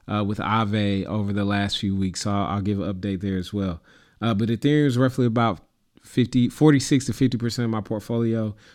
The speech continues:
Uh, Bitcoin's just ten percent, uh, of my portfolio. Uh, I do have some that I reinvested back when it was at twenty-nine thousand,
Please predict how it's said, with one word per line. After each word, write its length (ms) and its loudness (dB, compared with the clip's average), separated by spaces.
Uh, 140 0
Bitcoin's 560 2
just 240 -2
ten 220 2
percent, 580 -6
uh, 40 -8
of 280 -4
my 180 -4
portfolio. 880 0
Uh, 100 4
I 200 2
do 180 8
have 220 6
some 340 2
that 120 0
I 40 2
reinvested 720 0
back 240 -2
when 100 -2
it 60 -2
was 200 -2
at 220 -2
twenty-nine 540 -2
thousand, 640 -2